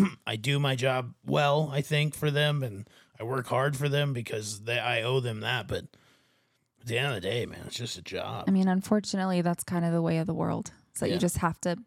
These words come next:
Speaker 2: you have to work. And even if you're working for yourself, you're still working.
Speaker 1: Right.
Speaker 2: You know?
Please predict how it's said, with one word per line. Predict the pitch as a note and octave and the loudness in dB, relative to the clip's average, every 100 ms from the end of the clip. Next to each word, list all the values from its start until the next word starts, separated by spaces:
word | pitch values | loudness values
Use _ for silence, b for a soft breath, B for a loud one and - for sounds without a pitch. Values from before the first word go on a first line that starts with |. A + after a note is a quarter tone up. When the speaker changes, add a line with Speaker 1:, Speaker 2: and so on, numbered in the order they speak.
| - | 0
Speaker 2:
you | F#3+ | 2
have | F3+ | 2
to | - | 0
work. | F#3 E3+ E3+ | 2 2 2
And | E3+ | 0
even | F3+ F#3+ F#3+ | 2 2 2
if | F3+ | 2
you're | F#3 | 4
working | F3+ F3+ | 2 2
for | F3 | 0
yourself, | E3+ E3+ F3+ E3+ - | 2 2 2 0 -2
you're | - E3+ | -4 -2
still | - F3 | -2 0
working. | E3 D#3+ F3 F3 | -2 -2 -2 0
Speaker 1:
Right. | C#3 C3+ - | 2 2 4
Speaker 2:
You | F3 | 4
know? | F3 F3+ | 4 2